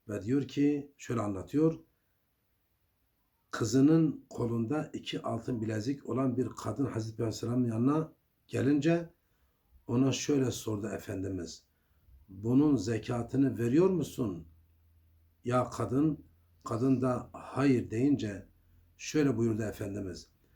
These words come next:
"Kıyamet günde Yüce Allah'ın onların yerine sana ateşten iki bilezik takmasına sevinir misin?"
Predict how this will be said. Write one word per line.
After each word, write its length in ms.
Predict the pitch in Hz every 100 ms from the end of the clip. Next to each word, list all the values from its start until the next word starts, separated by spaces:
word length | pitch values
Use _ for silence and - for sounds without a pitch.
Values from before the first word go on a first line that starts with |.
| _ _
"Kıyamet 480 | - 175 147 127 -
günde 220 | 131 120
Yüce 280 | 117 113 131
Allah'ın 680 | 131 117 120 113 123 127 -
onların 400 | 113 110 127 113
yerine 460 | 110 110 120 - - - - - - -
sana 400 | - - 113 123
ateşten 800 | 135 - 113 120 104 - 135 123 -
iki 280 | 104 131 110
bilezik 460 | 110 107 117 117
takmasına 640 | 107 101 113 110 - 123
sevinir 400 | 107 107 107 147
misin?" 480 | 214 - - 113 110